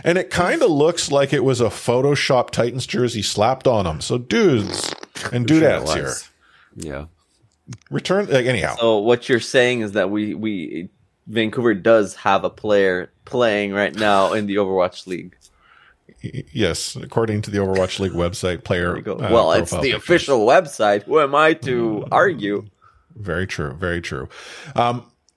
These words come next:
Speaker 1: but yeah, no, and a, and a further shout out to Teru is, you know, when he signed as support, I think it raised a number of eyebrows. There were many people saying, "No, he's, he's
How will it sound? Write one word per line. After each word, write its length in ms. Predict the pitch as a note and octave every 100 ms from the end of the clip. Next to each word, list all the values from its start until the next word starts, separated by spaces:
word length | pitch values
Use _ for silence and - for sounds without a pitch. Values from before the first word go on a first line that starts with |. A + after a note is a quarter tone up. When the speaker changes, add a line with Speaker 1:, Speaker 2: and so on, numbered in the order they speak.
| _ _ -
Speaker 1:
but 140 | C#3
yeah, 200 | E3+ D#3
no, 240 | D3+ D#3 D3+
and 140 | D3+
a, 140 | D#3 D#3
and 80 | D#3
a 60 |
further 280 | C#3 E3 D#3
shout 200 | - C3
out 120 | A2+
to 160 | - G#2+
Teru 480 | - G#2+ G#2+ A2+ G2
is, 360 | G2+ G#2 G2+ - - - _ _ - - -
you 140 | B2+
know, 80 | A#2
when 160 | A#2 B2
he 140 | D3+
signed 440 | C3+ - C#3+ E3 F3+
as 180 | E3+
support, 600 | - C3+ - G2+ D#2+ F#2 - _ _ _ -
I 80 | A#2+
think 180 | B2+ B2+
it 60 |
raised 340 | A2 A2+ A2+ B2
a 80 |
number 320 | A#2 A2+ G#2+ A#2
of 80 |
eyebrows. 460 | G2+ F#2+ F#2 G2 G2+
There 100 | G2+
were 40 | F#2+
many 160 | G2+
people 200 | G#2+ A2+
saying, 200 | G2+ A#2
"No, 100 | C#3+
he's, 360 | D3+ D#3 C3 -
he's 400 | B2+ C3+ B2+ -